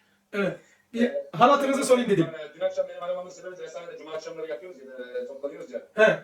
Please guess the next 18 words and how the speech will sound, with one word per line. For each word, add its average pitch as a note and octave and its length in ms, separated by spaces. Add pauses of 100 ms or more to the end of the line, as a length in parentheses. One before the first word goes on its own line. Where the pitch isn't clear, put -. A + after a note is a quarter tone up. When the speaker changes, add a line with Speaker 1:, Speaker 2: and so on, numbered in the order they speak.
(140)
Speaker 2:
Dün D#3 120
bir E3 80
tanesi, F3+ 320
e, D#3 260
kardeşlerimizden E3 580
bir - 60
tanesi - 400
dedi F3+ 140
ki D#3+ 320
Speaker 1:
Bak B3 200
herkes C#4+ 260
duyuyor D4+ 260
ha, C4+ 100
ona C4+ 120
göre C4 180
konuş. G#3 240
Herkes G#3+ 260
duyuyor. A3 260